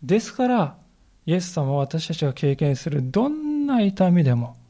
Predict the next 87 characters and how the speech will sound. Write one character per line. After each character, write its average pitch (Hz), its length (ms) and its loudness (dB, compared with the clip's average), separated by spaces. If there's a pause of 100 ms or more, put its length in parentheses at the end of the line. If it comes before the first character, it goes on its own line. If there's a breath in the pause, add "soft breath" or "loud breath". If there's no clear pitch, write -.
(520 soft breath)
外 - 520 -10
か - 180 -10
ら 202 260 -8 (320 soft breath)
知 - 220 -6
る 160 160 0
ん 143 60 2
じ 127 80 -2
ゃ 123 40 0
な 117 120 -4
く - 180 -20
て、 131 160 -12 (340 soft breath)
中 240 440 -4
か 170 180 -6
ら - 200 -12 (540 soft breath)
人 - 360 -4
と 254 160 -2
し - 100 -8
て 165 220 -4
実 170 400 -6
際 240 100 0
に 190 160 0
経 208 320 -2
験 220 260 -4
し - 240 -12
て 233 220 -8 (260 loud breath)
知 - 260 -4
っ - 20 -8
て - 280 -2
い 165 60 0
て 156 140 -2
く - 120 -10
だ 151 140 -6
さ 170 160 -4
る 175 100 0
ん 165 60 0
だ 190 160 0
と 180 100 -2
い 139 60 4
う 131 60 -2
こ 196 100 -14
と 185 80 -8
で 180 100 -8
す。 - 160 -20 (1500 soft breath)
イ 175 60 4
エ 226 60 6
ス 220 60 -4
様 196 240 4
に、 165 160 4 (200 loud breath)
「私 170 300 0
の 202 100 0
こ 202 140 0
ん - 20 0
な 190 100 0
苦 190 200 -2
し 196 120 -6
み 208 60 -2
や 196 60 0
痛 196 220 -2
み 202 40 -4
な 190 100 0
ん - 20 -4
か 170 100 2
イ 185 40 2
エ - 20 -2
ス 196 60 -6
様 180 160 2
わ 160 60 0
か 175 100 2
ら 196 100 6
な 208 100 6
い - 20 6
ん 185 40 4
じ 170 60 4
ゃ 165 40 4
な 156 60 4
い 131 60 -2
か」。 - 80 -4
い - 0 -
や、 147 100 0
そ - 120 -6
ん 139 140 -8
な 156 100 -6
こ 220 120 -10
と 240 120 -10
は 185 120 -6
な 127 140 -8
い。 - 120 -20